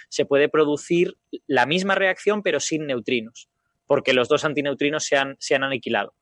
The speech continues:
Y eso significaría que los neutrinos son su propia antipartícula. Pues uno de esos poquitos que, que se pueden usar para eso es el xenón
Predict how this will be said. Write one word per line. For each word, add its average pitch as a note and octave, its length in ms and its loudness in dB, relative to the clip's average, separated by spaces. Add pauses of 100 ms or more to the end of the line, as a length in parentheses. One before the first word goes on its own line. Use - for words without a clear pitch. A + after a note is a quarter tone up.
(220)
Y C#3 40 2
eso A#2 80 -2
significaría C#3 640 0
que D#3 80 -2
los C3 140 -4
neutrinos B2+ 340 -8
son C#3+ 100 -10
su B2 120 -10
propia C3 220 -2
antipartícula. A2+ 600 -6 (260)
Pues - 140 0
uno D#3+ 160 4
de E3 60 4
esos E3+ 180 -2
poquitos F#3 500 -2
que, D#3 480 0
que D3+ 160 2
se - 140 -6
pueden D3+ 160 2
usar D3+ 220 -4
para D#3 120 0
eso G3 200 0
es F#3 120 0
el D3 120 4
xenón D3+ 420 -2